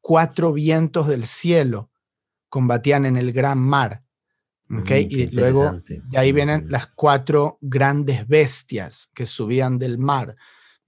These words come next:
Speaker 1: ¿Ok? Entonces, todo esto, eh, todas estas fuerzas espirituales y, y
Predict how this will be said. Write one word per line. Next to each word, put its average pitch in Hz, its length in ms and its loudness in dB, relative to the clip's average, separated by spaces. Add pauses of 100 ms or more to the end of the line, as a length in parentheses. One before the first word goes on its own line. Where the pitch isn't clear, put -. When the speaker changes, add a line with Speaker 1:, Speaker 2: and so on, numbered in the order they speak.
Speaker 1:
¿Ok? 120 180 -4 (340)
Entonces, 131 500 -2 (640)
todo 156 260 6
esto, 156 540 4 (280)
eh, 113 480 -2 (800)
todas 147 200 0
estas 143 220 -2
fuerzas 147 400 0
espirituales 143 1040 0 (440)
y, - 260 -18
y - 540 -10